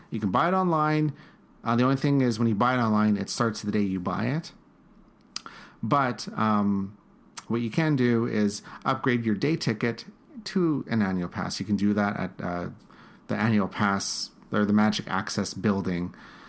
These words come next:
um, which is in the Animation building on Main Street. I, I think that's what the building is called. It's on the right side when you walk in, um, after you walk under the, the railroad station. So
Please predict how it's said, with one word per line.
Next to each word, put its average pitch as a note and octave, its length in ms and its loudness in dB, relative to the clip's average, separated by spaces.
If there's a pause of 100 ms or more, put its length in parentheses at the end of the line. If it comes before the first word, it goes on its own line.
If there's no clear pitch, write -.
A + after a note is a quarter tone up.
(320)
um, F#2 240 0
which G2 160 -2
is G2+ 120 0
in G#2 160 4
the F#2+ 240 0
Animation A2 680 2
building F3+ 440 2
on C#3 160 2
Main D3 200 4
Street. G3 480 0 (1600)
I, G2+ 80 -4
I - 20 -2
think F#2+ 500 -6
that's F#2+ 180 -2
what F2+ 100 -6
the E2 60 -6
building F2 300 -4
is F2 100 -8
called. G2 200 -4
It's A#2+ 160 0
on D#3 100 4
the B2+ 80 4
right G2+ 360 0
side F#2+ 300 -2
when G2 100 -6
you G2 100 -2
walk F2+ 260 -4
in, F#2+ 300 -2 (480)
um, F#2 240 -2
after G2 200 -4
you G2+ 240 -2 (300)
walk A#2 240 2
under G#2+ 240 4
the, F#2 520 0
the F#2 120 -2
railroad F#2 520 -2
station. - 580 -6
So E2 300 -4